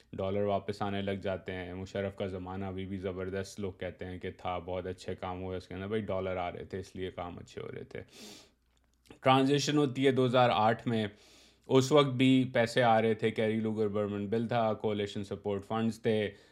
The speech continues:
वो थोड़े कम होने लगे। तो दो हज़ार तेरह में सीपैक China का बीआरआई अरूज पे आता है, उसके पैसे आते हैं, the good times are there।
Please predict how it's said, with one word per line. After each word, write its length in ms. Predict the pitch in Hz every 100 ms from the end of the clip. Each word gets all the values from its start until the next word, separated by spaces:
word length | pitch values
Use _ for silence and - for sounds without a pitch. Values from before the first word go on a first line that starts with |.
| _
वो 200 | 107 123
थोड़े 260 | 127 127 123
कम 220 | 123 117
होने 240 | 117 117 110
लगे। 340 | 104 107 107
तो 180 | 107 104
दो 180 | 104 104
हज़ार 180 | 101
तेरह 340 | 98 101 98 98
में 160 | 101
सीपैक 520 | 98 107 98 104 98 - -
China 320 | 98 101 101
का 120 | 101
बीआरआई 520 | 92 95 95 95 95
अरूज 320 | 98 98 101
पे 140 | - 101
आता 240 | 95 98
है, 80 | 95
उसके 200 | 92 104
पैसे 340 | 101 98 -
आते 280 | 95 92 101
हैं, 120 | 95
the 100 | 92
good 180 | 92 101 101
times 240 | 95 95
are 220 | 92 92
there। 240 | 104 117